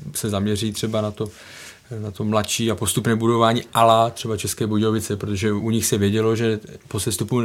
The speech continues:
nechtěli jít, nebyli na to finančně připraveni, připraveni a teď, eh,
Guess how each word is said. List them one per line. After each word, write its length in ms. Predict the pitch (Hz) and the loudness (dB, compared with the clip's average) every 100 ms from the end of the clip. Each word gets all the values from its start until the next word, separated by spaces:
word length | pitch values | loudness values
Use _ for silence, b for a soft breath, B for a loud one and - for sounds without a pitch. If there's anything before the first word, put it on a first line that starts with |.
| 101 | -2
nechtěli 500 | 95 113 104 - 117 | -2 -2 0 0 0
jít, 260 | 117 117 113 | 0 -2 -4
nebyli 360 | 113 104 113 113 | -4 0 0 0
na 80 | 113 | 0
to 100 | 107 | -2
finančně 420 | 120 110 104 117 | -2 -4 -4 -6
připraveni, 680 | - 110 110 110 113 110 - B B B B B B - | -6 -2 -2 -2 -2 -4 -6 B B B B B B -10
připraveni 520 | 104 110 110 113 113 B B - | -6 -4 -2 -2 -4 B B -12
a 60 | 95 | -4
teď, 340 | 117 113 | -2 -2
eh, 40 | - | -2